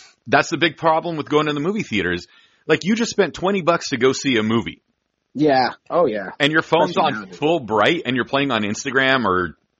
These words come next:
Speaker 1: you know, TikTok or
Speaker 2: Yeah,
Speaker 1: whatever
Speaker 2: you
Speaker 1: else.
Speaker 2: know, that, that does kind of irk me a little also, 'cause I'm the type, you know, if I go to the movies, I like to, you know, engulf myself in whatever it is I'm watching. You know, I wanna, I wanna get away when I,
Speaker 1: Right.
Speaker 2: when I go to the movies, right? So,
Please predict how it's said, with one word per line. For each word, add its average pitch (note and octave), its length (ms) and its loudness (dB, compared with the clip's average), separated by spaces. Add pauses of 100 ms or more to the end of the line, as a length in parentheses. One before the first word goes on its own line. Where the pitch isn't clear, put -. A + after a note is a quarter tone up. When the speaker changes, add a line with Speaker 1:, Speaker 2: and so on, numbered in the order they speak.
(100)
Speaker 1:
you G#2+ 160 0
know, G2 100 0
TikTok C3 440 -2
or - 20 -2
Speaker 2:
Yeah, G#3+ 120 0 (200)
Speaker 1:
whatever A3+ 180 -2
Speaker 2:
you A#3+ 80 0
Speaker 1:
else. B3 100 0 (480)
Speaker 2:
know, G#3 80 -10
that, A#3 220 -2
that B3+ 220 0
does A#3 280 0
kind G#3 260 0
of F3+ 180 0 (220)
irk F3 260 0
me E3+ 160 -2
a E3 80 4
little D#3+ 240 2
also, D3 540 0
'cause D3+ 180 0
I'm F#3+ 200 2
the G#3+ 100 2
type, F3+ 380 0 (180)
you F3+ 100 -4
know, E3 120 2
if D#3+ 120 0
I G3+ 140 2
go A3 120 0
to G#3 60 2
the F3+ 80 0
movies, F3+ 340 0
I E3+ 100 2
like F3 240 2
to, D3 340 0 (100)
you D#3 120 -2
know, C3+ 340 -2 (160)
engulf E3 540 0
myself D3 520 0
in C3 180 -4
whatever C#3 360 2
it C#3+ 60 0
is C3+ 140 0
I'm A#2+ 180 -4
watching. C3 440 -2
You B2 80 -6
know, C3+ 60 -4
I C#3 120 -2
wanna, C#3+ 360 -2 (220)
I G3+ 80 -2
wanna A3 180 0
get F#3 140 0
away F#3+ 340 2
when E3 140 0
I, D3 120 0
Speaker 1:
Right. - 180 -10
Speaker 2:
when D3 100 -2
I C#3+ 60 0
go D3 100 0
to C#3+ 80 0
the C3 60 -2
movies, C3 340 -2
right? D3 220 0
So, C#3+ 420 0